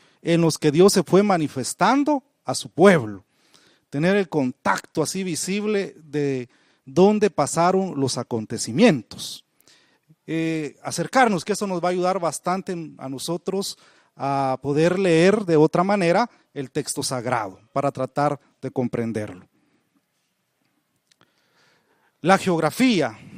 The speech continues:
el clima, la cultura, las cuestiones internas y externas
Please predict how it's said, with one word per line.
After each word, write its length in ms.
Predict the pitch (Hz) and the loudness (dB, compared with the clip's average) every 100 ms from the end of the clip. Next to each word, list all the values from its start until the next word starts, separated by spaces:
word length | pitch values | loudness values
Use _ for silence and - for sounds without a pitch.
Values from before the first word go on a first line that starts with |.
| - _ _ _ | -20 _ _ _
el 240 | 156 151 | -4 -4
clima, 600 | - 226 262 247 131 101 _ _ _ _ _ _ | 2 6 8 6 2 -6 _ _ _ _ _ _
la 180 | 139 165 | 0 2
cultura, 840 | - 156 143 - 269 254 147 107 _ _ _ _ _ _ | 2 -4 -6 2 6 6 4 -2 _ _ _ _ _ _
las 240 | 147 170 | -2 -2
cuestiones 600 | - 170 - 240 247 - | -2 -4 -2 0 0 0
internas 920 | 190 175 - 226 247 220 156 123 - - | -2 -2 4 6 6 4 0 -4 -8 -12
y 180 | 160 165 | -2 -2
externas 1040 | - - - 226 240 190 143 117 - - | 0 -4 4 8 8 4 -2 -6 -10 -14